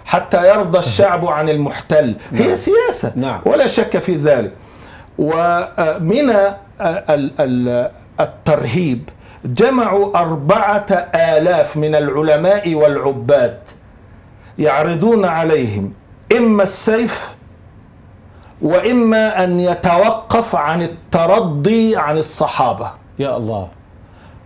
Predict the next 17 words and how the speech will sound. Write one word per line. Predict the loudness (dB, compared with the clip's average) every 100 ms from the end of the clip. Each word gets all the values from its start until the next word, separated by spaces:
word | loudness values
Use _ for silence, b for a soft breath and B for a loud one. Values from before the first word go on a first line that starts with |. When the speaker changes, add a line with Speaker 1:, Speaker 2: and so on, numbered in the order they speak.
| -6
Speaker 1:
والعلماء | -2 0 2 4 4 4 2
يقتلون | 0 -2 -2 0 0 0 0 0
واحدا | 0 0 0 -2 -2 0 0 0 0
تلو | 0 0 2
الآخر. | 2 2 0 0 -8 -12 -10
Speaker 2:
مم. | -8 -6 -6 -8 -12 -18 -20 _ _ _ _ _ _
Speaker 1:
لا | 0 0
تقل | 0 -2 -2 -2 0
أبداً | 0 0 2 0 0 -2 -2
أبو | -2 -2 -2
بكر | -2 -4 -4 -4
رضي | -2 -2 -2 0 -2
الله | -2 -4 -2 -4
عنه، | -4 -8 -16 _ _ _ _
Speaker 2:
مم. | -8 -4
Speaker 1:
ولا | 0 2 4
عمر | 4 2 0 -2